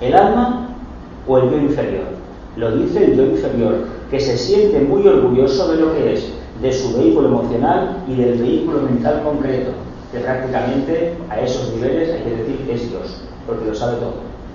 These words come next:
La mente concreta tiene un gran, una gran virtud y al mismo tiempo es un grandísimo defecto. Da una grandísima seguridad. Y en la medida en que estemos seguros de, lo que no,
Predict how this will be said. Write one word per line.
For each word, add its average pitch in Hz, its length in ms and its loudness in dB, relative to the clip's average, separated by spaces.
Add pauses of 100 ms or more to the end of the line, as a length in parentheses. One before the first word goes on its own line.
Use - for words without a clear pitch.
(260)
La 123 120 2
mente - 280 6
concreta 165 720 2
tiene 147 160 0
un 160 140 2
gran, 139 320 6
una 151 140 2
gran 143 260 4
virtud 123 400 2
y - 40 -4
al 135 120 0
mismo 135 200 -2
tiempo 277 280 -4
es - 100 -8
un 120 80 -4
grandísimo 113 440 -6
defecto. - 420 -8 (640)
Da 170 380 4
una 156 180 0
grandísima 139 760 -2
seguridad. 107 500 -6 (800)
Y 143 80 4
en 151 120 6
la 160 140 4
medida 156 260 4
en 226 80 4
que 214 80 6
estemos - 380 4
seguros - 440 2 (260)
de, 123 60 -4
lo 127 140 2
que 117 60 -2
no, 117 100 -2